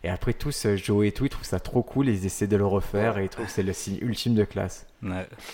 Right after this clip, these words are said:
Speaker 1: Est-ce que vous connaissez l'astuce des, des vingt dollars, euh, aux États-Unis ? Vous connaissez pas le,
Speaker 3: Je
Speaker 1: cette
Speaker 3: crois que
Speaker 1: astuce ?
Speaker 3: j'ai
Speaker 2: crois que
Speaker 3: appris
Speaker 2: tu nous en
Speaker 3: un
Speaker 2: avais
Speaker 3: épisode de Curb Your Enthusiasm avec ça.
Speaker 1: Ah, il y a
Speaker 3: Ouais.
Speaker 1: ça ?
Speaker 3: Je crois qu'il y a ça, ouais.
Speaker 1: C'est, en gros, c'est quand
Speaker 2: Euh,
Speaker 1: tu
Speaker 2: je crois que tu
Speaker 1: vas
Speaker 2: m'en avais parlé quand t'étais revenu de New York, je
Speaker 1: avec
Speaker 2: crois.
Speaker 1: un, quand tu vas d'un hôtel ou quoi à
Speaker 2: Ouais,
Speaker 1: Vegas,
Speaker 2: ouais, ouais.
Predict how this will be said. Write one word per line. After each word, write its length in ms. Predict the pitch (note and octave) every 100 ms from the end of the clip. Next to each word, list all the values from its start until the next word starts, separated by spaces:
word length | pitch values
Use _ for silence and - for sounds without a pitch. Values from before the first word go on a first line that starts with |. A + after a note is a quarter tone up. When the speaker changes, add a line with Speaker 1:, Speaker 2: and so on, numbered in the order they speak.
| - - _ -
Speaker 1:
Est-ce 140 | A2 -
que 80 | E3
vous 60 |
connaissez 320 | D#3 B2 -
l'astuce 380 | A#2 G2 - A2+
des, 200 | G2+ F#2+
des 140 | F2+ G2
vingt 160 | G2+
dollars, 480 | G2+ G2 G2 A2+ G2
euh, 320 | F#2 F2+ F2 E2 - _ _ _ _ _ _ _ _ - - - - -
aux 180 | F#2+ F#2+
États-Unis ? 500 | F#2+ G2 F#2+ G2+ A#2
Vous 40 |
connaissez 300 | A#2 G#2 -
pas 160 | G#2+ A#2
le, 340 | A2+ G#2 G2+ G#2 G#2 -
Speaker 3:
Je 80 | G#2
Speaker 1:
cette 80 | F#2+
Speaker 3:
crois 140 | A#2 B2
que 60 |
Speaker 1:
astuce ? 160 | A2 A2+
Speaker 3:
j'ai 60 | G#2
Speaker 2:
crois 100 | G2+
que 60 |
Speaker 3:
appris 120 | G#2+
Speaker 2:
tu 60 | G#2+
nous 60 | A2
en 20 |
Speaker 3:
un 40 |
Speaker 2:
avais 40 | G#2+
Speaker 3:
épisode 240 | G#2+ B2
de 80 | G#2+
Curb 240 | - G#2+
Your 120 | G#2
Enthusiasm 500 | G#2 G2 G2+ G#2+ F2+
avec 200 | E2 E2
ça. 200 | - F2 G2+
Speaker 1:
Ah, 100 | C#3+
il 80 |
y 40 | C3+
a 40 |
Speaker 3:
Ouais. 40 | D#2+
Speaker 1:
ça ? 200 | E3 E3+ -
Speaker 3:
Je 80 | -
crois 140 | G2+ G2
qu'il 100 | G2
y 20 |
a 40 |
ça, 320 | - G2 E2+
ouais. 80 | E2+ E2+
Speaker 1:
C'est, 140 | G#2+
en 100 | G2
gros, 140 | G2+ D3
c'est 180 | -
quand 120 | G#2+ G#2+
Speaker 2:
Euh, 20 |
Speaker 1:
tu 80 | G#2
Speaker 2:
je 40 |
crois 140 | G#2 A2
que 40 |
tu 40 | G#2
Speaker 1:
vas 60 | F#2+
Speaker 2:
m'en 60 |
avais 120 | G2+
parlé 200 | G2 F#2+
quand 120 | A2+ G2
t'étais 200 | F#2+ F2
revenu 280 | F2 F#2+
de 40 | F#2+
New 100 | F#2+
York, 180 | F#2+ F#2 - -
je 60 |
Speaker 1:
avec 140 | A2 A2
Speaker 2:
crois. 120 | A#2+
Speaker 1:
un, 20 |
quand 140 | - B2+
tu 140 | -
vas 140 | B2+ A#2
d'un 260 | G#2 G2+
hôtel 400 | G#2 G2+ G#2 G#2
ou 40 | G2
quoi 220 | - F#2+
à 20 |
Speaker 2:
Ouais, 100 | F2+
Speaker 1:
Vegas, 480 | F2+ A#2 F#3+ - -
Speaker 2:
ouais, 60 |
ouais. 40 | -